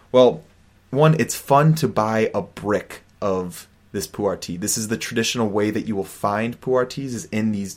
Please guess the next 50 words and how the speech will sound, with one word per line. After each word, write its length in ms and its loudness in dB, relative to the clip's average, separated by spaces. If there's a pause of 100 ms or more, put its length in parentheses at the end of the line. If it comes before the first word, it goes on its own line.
(100)
big 560 6
discs, 520 0
like, 200 -4
sometimes 540 -2
as 80 -8
big 200 -2
as, 100 -2
like, 200 -6
basketballs, 720 -4 (460)
um, 280 0
in 80 -2
a 60 -2
circumference. 760 -6 (300)
And 420 2 (840)
it's 180 0
fun 340 4
to 80 -8
have 360 2
this 240 0
and 220 -4
to 280 -4
show 320 0
it 80 0
off 260 -2
to, 240 -4
to 160 -16
friends 540 -2
and 160 -8
guests, 540 0
and 160 -6 (320)
you 100 -4
can 140 2
use, 260 4
you 80 -4
can 120 -2
buy, 180 4
like, 160 0
a 40 -2
little 260 -6
pick 480 -2
and 320 -6
chisel 440 0
to 320 -2
<laughs> 60 -6
even 280 0
get 260 -4
some 160 -4
of 60 -6
the 100 -6
tea, 380 -12